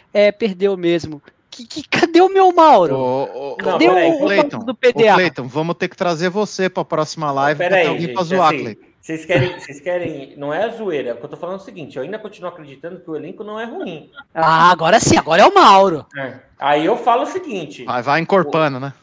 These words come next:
Speaker 3: precisa
Speaker 1: É.
Speaker 3: de um, precisa de um técnico que, assim, cara, o problema é, eu falo o seguinte, pô, eu olho os jogadores, Casares sabe jogar bola? Sabe.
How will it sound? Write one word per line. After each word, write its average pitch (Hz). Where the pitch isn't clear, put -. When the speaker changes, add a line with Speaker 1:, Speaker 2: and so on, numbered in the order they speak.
Speaker 3:
precisa 147
Speaker 1:
É. 143
Speaker 3:
de 240
um, 254
precisa 170
de 226
um 202
técnico 151
que, 202
assim, 208
cara, 156
o 139
problema 190
é, 127
eu 160
falo 190
o 190
seguinte, 160
pô, 165
eu 147
olho 214
os 214
jogadores, 160
Casares 175
sabe 131
jogar 120
bola? 127
Sabe. -